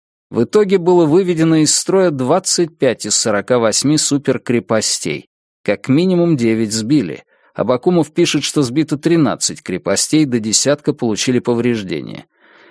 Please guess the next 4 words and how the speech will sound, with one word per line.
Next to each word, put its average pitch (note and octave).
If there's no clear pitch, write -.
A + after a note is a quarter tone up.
Летевших C3+
бомбить G#2+
город C3
Сыны-Иджу A#2+